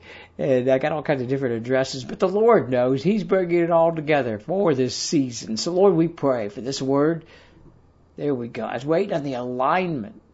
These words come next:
of the Lord. We ask now there be an anointing released over this prophetic word.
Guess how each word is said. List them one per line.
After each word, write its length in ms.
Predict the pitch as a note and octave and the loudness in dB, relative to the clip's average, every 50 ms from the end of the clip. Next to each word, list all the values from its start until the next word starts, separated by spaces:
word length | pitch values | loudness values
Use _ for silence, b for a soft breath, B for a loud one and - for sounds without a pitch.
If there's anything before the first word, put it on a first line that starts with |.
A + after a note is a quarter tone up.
| b b b b b b b b b b | b b b b b b b b b b
of 180 | - - D3+ E3 | -2 -2 -2 0
the 100 | D#3 C#3 | 0 -2
Lord. 420 | C3+ B2+ B2 G#2+ - - - - - - - b b b b b b b b b b b b b b b | -2 -2 -4 -6 -8 -12 -18 -20 -20 -20 -20 b b b b b b b b b b b b b b b
We 280 | - F3+ G#3 A3+ A3+ | 2 4 6 8 8
ask 380 | A3 G3+ F#3 E3+ D3+ C#3+ - - | 8 8 6 4 2 -2 -4 -4
now 220 | F3 C3+ A#2+ A#2 | -4 -2 -2 -2
there 200 | G#2+ G2+ C#3+ D3+ | -2 0 0 0
be 180 | D#3+ D#3 F3 F#3+ | 4 4 4 4
an 80 | F#3+ E3 | 6 4
anointing 1000 | D#3 D3 C#3+ C#3+ C#3+ D3 E3 F#3+ A3 A3+ A3 G#3+ - E3+ D3 C#3 C3 B2+ B2+ C3 | 4 4 4 4 4 6 6 6 6 6 4 2 2 2 0 0 -2 -4 -2 0
released 760 | D3+ D3+ D3 D3 D#3 F3+ G#3 A3 E3+ - C#3 - - - - | 2 2 4 6 6 6 6 4 2 -2 -6 -10 -4 2 4
over 240 | D#3+ E3 E3 D#3+ D#3+ | 4 4 4 4 4
this 200 | D3+ E3+ E3 - | 4 2 2 0
prophetic 600 | - - D3 B2+ - - F#3+ F#3 F#3 F#3+ - - | -2 -2 -2 -2 0 2 2 4 4 2 0 0
word. 300 | C#3 B2 A2 G2 G2+ - | 0 0 0 -2 -6 -10